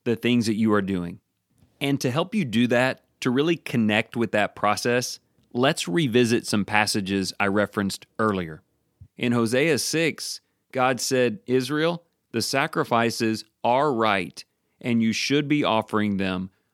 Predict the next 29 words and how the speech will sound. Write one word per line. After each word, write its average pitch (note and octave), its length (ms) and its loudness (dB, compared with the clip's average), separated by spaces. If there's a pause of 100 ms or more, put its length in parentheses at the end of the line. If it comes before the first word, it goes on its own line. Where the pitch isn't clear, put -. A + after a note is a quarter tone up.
But A2+ 140 0
my A2+ 140 2
first F3 340 -2
question A#2 440 -2
to G#2+ 100 -6
you G#2+ 180 0
is, G#2+ 260 0 (280)
are A#2+ 160 4
you B2+ 240 2
loyal A2 380 4
to - 160 -6
me? F#2 260 -6 (1000)
Are A#2+ 160 4
you C3 220 4
offering D#3 640 2
these B2 220 0
sacrifices A2 920 0
because A2 540 -2
you A2 80 -2
believe G#2+ 420 2
in G2+ 140 0
me, F#2+ 260 -6 (880)
because A#2 420 0
you A2+ 160 4
love A2 300 4
me, G2 300 2 (1000)
because B2 440 0
you A#2 100 0
seek - 640 -2